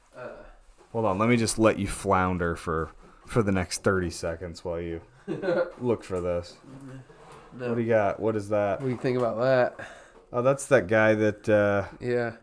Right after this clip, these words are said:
Speaker 2: that Ozarks guy told you to.
Speaker 1: Mag Slow. I threw that the other day. Um,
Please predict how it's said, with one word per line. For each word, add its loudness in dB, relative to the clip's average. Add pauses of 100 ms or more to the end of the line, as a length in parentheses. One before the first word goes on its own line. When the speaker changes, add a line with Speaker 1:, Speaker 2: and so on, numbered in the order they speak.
(200)
Speaker 2:
that -4
Ozarks -2
guy -4
told -8
you -8
to. -4 (160)
Speaker 1:
Mag -2
Slow. -4 (560)
I 2
threw 6
that 8
the 8
other 8
day. 6 (1700)
Um, 4